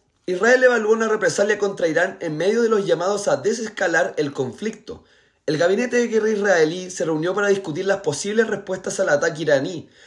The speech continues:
mientras que la comunidad internacional condenó la agresión y anunció que evaluarán nuevas sanciones a Teherán y llamó a evitar una escalada. Los chilenos que se encuentran en Israel relatan los momentos de tensión respecto a la ofensiva de Irán.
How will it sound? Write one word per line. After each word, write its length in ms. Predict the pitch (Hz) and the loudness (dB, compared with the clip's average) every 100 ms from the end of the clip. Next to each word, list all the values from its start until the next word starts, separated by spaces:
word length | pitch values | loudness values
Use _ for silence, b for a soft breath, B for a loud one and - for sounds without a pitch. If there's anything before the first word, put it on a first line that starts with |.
| b | b
mientras 300 | 139 147 147 | -4 -4 -4
que 100 | - | 0
la 140 | 143 139 | 2 2
comunidad 300 | 135 143 170 | 0 0 0
internacional 840 | 143 - 190 202 220 220 196 196 | -2 -2 -4 -2 0 2 2 0
condenó 340 | 190 196 220 202 | -4 0 2 4
la 80 | 190 | 2
agresión 420 | 185 180 185 170 | 2 -2 -4 -2
y 80 | 165 | -2
anunció 420 | 151 139 - 175 | -2 -2 -2 -4
que 60 | |
evaluarán 560 | 170 160 147 147 156 135 | -2 2 4 4 2 -2
nuevas 320 | 143 175 185 | 2 4 4
sanciones 420 | 170 143 165 170 | 0 -4 -6 -4
a 80 | 156 | -2
Teherán 420 | 135 135 160 151 B B B | 0 0 0 -2 B B B
y 80 | - | -2
llamó 240 | 165 180 170 | 0 2 2
a 60 | |
evitar 400 | 175 160 165 170 | 0 0 0 2
una 160 | 143 135 | 0 -2
escalada. 720 | 135 120 143 147 - - _ B B B | -2 -2 2 2 0 -10 _ B B B
Los 140 | 127 135 | -2 0
chilenos 340 | 151 175 190 | 2 2 0
que 100 | 170 | -2
se 120 | 151 | -6
encuentran 440 | 120 160 165 175 180 | 0 2 4 2 2
en 120 | 185 | 0
Israel 340 | 214 196 190 151 | 4 4 2 -2
relatan 440 | 170 190 220 208 | 2 2 2 0
los 100 | 196 | -2
momentos 360 | 180 185 202 190 | 0 0 -2 -2
de 100 | 180 | -4
tensión 400 | 156 - 220 214 | -4 2 2 4
respecto 420 | 202 - 185 180 | -2 -2 -2 0
a 40 | |
la 60 | 170 | 2
ofensiva 480 | 165 139 135 180 165 | 0 -2 0 2 2
de 100 | 135 | 2
Irán. 380 | 180 156 95 | 0 0 -6